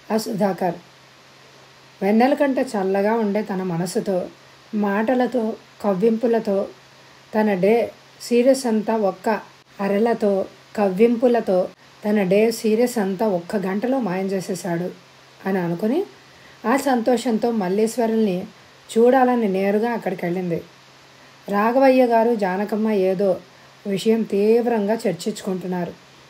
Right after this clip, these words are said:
రాఘవయ్య గారి గొంతు కొంత దూరానికే స్పష్టంగా వినపడుతోంది. వాకిలి వద్దకు వెళ్ళేసరికి మాటలు వినిపించాయి.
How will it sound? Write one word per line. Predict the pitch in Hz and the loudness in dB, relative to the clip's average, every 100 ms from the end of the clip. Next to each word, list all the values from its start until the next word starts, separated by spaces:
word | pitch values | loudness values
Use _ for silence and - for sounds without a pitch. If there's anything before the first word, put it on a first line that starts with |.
| - - | -18 -6
రాఘవయ్య | 196 202 214 262 262 | -2 0 2 4 4
గారి | 233 226 | 6 4
గొంతు | 220 190 190 220 175 165 - - - - | 4 2 0 -2 -4 -4 -16 -20 -16 -4
కొంత | 214 240 | 0 2
దూరానికే | 269 277 262 240 220 226 247 | 2 4 4 2 0 -2 -4
స్పష్టంగా | 247 208 196 - 185 208 | -4 -6 -6 -6 -6 -4
వినపడుతోంది. | 226 175 196 190 180 170 - - - - - - 214 | -4 -4 -6 -6 -6 -6 -8 -18 -20 -20 -20 -10 -4
వాకిలి | 214 247 269 | 0 2 2
వద్దకు | 262 220 240 214 | 2 0 0 0
వెళ్ళేసరికి | 175 214 214 208 254 | -2 -2 -2 -2 -2
మాటలు | 208 180 214 190 | -4 -4 -4 -4
వినిపించాయి. | 185 170 175 - | -4 -6 -8 -8